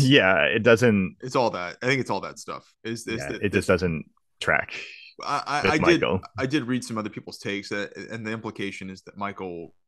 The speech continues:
Speaker 2: can sense that there's darkness within Corey, and so he's preying on that, and so he lets him go because he sees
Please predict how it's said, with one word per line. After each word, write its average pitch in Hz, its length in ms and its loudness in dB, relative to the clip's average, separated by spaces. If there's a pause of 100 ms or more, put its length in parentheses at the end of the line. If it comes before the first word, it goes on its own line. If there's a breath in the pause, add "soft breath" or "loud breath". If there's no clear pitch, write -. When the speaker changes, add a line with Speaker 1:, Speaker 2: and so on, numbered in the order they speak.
(140)
Speaker 2:
can 107 160 -12
sense 107 440 -8
that - 180 -10
there's 98 220 -8
darkness 101 560 -8
within 95 360 -12
Corey, 98 540 -8 (240)
and 104 100 -12
so 101 120 -12
he's 92 260 -14
preying 95 400 -6
on 90 200 -10
that, 90 280 -10
and 101 80 -18
so - 100 -12
he 95 60 -8
lets 107 220 -6
him 95 100 -12
go 92 320 -6
because 92 300 -16
he 95 80 -12
sees 92 460 -12